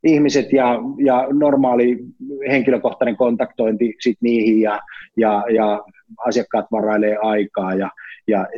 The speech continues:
ja, ja tän tyyppistä. Ja sit kun siellä alkaa niinku ole riittävän paljon trafiikkia, niin siinä vaiheessa, ja sitten asiakkuuksia, että sieltä alkaa tulee jo kauppoja, siellä on sitä pöhinää,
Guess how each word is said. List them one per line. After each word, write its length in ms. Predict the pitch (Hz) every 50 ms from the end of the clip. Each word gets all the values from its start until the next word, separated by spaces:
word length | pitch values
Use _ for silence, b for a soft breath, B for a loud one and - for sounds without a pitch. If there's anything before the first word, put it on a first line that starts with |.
| 113 104
ja, 160 | 117 113 107 107 - -
ja 120 | 110 101 -
tän 220 | 123 113 107 101
tyyppistä. 420 | 95 110 98 95 - 101 - - 113
Ja 80 | 110
sit 200 | 113 156 170 170
kun 80 | - 135
siellä 240 | 147 135 123 123 120
alkaa 260 | 117 - - 120 113
niinku 300 | 117 113 107 - 120 - -
ole 200 | 123 123 120 117
riittävän 680 | - 143 196 226 254 247 240 - - 127 120 107 - -
paljon 400 | - 127 127 127 120 113 107 95 -
trafiikkia, 840 | - 120 120 120 117 - - 95 101 101 _ _ _ _ - - - - - _ _ _ _ _ _ _ _ _ B B B B B B _
niin 80 | 113 104
siinä 440 | - - 214 220 208 160 135 120
vaiheessa, 760 | 120 123 123 123 120 117 104 107 98 95 92 - - - 101 95 - -
ja 80 | 110
sitten 280 | 110 127 - - 123 -
asiakkuuksia, 720 | 131 139 139 - 123 113 104 - - - 90 85 - 107 95
että 100 | 92 -
sieltä 220 | 120 107 - 135
alkaa 240 | 127 117 - 131 120
tulee 340 | - 190 208 208 127 98 95
jo 100 | 101 98
kauppoja, 600 | - 104 90 87 - - _ - 117 85 - - B B B B B _
siellä 180 | - 107 123 147
on 100 | 160 151
sitä 240 | 143 123 139 - -
pöhinää, 500 | - 113 104 107 101 92 95 87 90 98